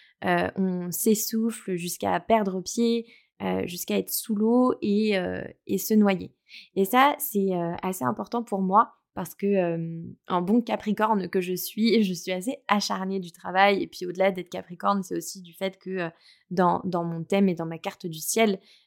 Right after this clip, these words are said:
euh, l'aspect professionnel est très, très, très important pour mon âme et, euh, pour mon ap-, pour mon accomplissement aussi, euh, personnel, en fait. Euh, donc j'ai un peu du mal parfois à, à, à avoir cette idée de ralentir, c'est pas stagner.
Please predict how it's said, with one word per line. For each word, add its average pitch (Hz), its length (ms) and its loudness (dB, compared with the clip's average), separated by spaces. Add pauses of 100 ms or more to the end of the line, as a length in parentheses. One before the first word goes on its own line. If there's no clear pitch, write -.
(120)
euh, 175 300 -2
l'aspect 190 460 2
professionnel 185 580 -4
est - 240 -8
très, 190 260 0
très, 180 220 -12
très 180 240 -10
important 175 460 -10
pour 175 200 -14
mon 165 220 -8
âme 175 280 0 (360)
et, 175 260 0
euh, 170 140 -2
pour 170 240 -10
mon 165 160 -4
ap-, 165 240 -4 (300)
pour 165 140 -14
mon 160 100 -4
accomplissement 160 540 -8
aussi, 165 360 -8
euh, 160 60 -12
personnel, 190 560 -2
en 160 60 -8
fait. - 280 -20 (400)
Euh, 170 180 -4
donc 170 200 -6
j'ai 170 120 -2
un 170 100 2
peu 254 140 4
du 214 120 6
mal 220 260 8
parfois 190 400 0
à, 165 320 2
à, 165 280 -14 (460)
à 160 120 0
avoir 202 200 4
cette 185 260 -2
idée 196 220 4
de 190 400 -2 (120)
ralentir, 170 640 2 (100)
c'est - 180 -2
pas 170 200 2
stagner. 196 460 0